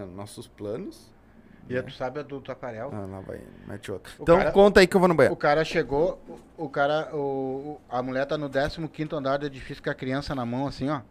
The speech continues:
Speaker 2: "E eu vou atirar. Eu vou atirar", e todo mundo lá embaixo, "Não, pelo amor de Deus, não." Aquele griteiro todo, aquele pessoal chama bombeiro, chama tudo e nada. "Não, se vier eu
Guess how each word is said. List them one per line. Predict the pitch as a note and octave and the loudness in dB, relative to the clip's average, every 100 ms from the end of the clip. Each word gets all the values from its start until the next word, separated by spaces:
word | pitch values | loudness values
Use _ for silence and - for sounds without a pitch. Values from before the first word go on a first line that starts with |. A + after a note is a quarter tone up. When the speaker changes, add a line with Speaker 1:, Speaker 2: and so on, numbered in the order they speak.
| - _ - - C3 | -20 _ -20 -18 4
Speaker 2:
"E | |
eu | D#3+ | 4
vou | D#3 F#3 | 6 4
atirar. | G#3 - G3 D3 A#2+ - - - - - | 2 0 0 0 -4 -14 -20 -20 -20 -2
Eu | D3+ | 0
vou | D3 F#3 | 2 0
atirar", | G3 G#3 F3 F3+ G#3 | -2 -4 0 2 0
e | |
todo | G3+ F#3+ | -2 -6
mundo | G3+ | -8
lá | G3 | -6
embaixo, | G3 G3+ G3+ | -6 -6 -4
"Não, | A#3+ C#4 D4 C4+ | 2 6 6 4
pelo | B3+ B3 | 0 -4
amor | B3 B3+ | -4 -6
de | A#3+ | -8
Deus, | A3 A#3+ A#3 | -6 -6 -2
não." | A3 B3+ C4 | 0 2 2
Aquele | A#3 A3+ G#3+ | -2 -8 -8
griteiro | A3+ A3 B3 A#3+ | -8 -2 -2 -2
todo, | A#3+ B3+ A#3+ | -4 -2 -2
aquele | A#3+ A#3 | -2 -10
pessoal | A#3 A3+ - B3 A#3+ | -8 -8 -4 -4 -4
chama | - A#3 A3+ | -4 -6 -4
bombeiro, | A3+ A3 A#3 A#3 | -6 0 0 0
chama | A#3 A#3 A3+ | -2 -6 -6
tudo | A3 A#3+ G#3+ | -8 -10 -8
e | |
nada. | A3 A3+ A3+ | -2 0 0
"Não, | A3+ B3+ | -2 -6
se | B3 | -6
vier | G3+ A3+ | -12 -6
eu | A#3+ A3 | -6 -6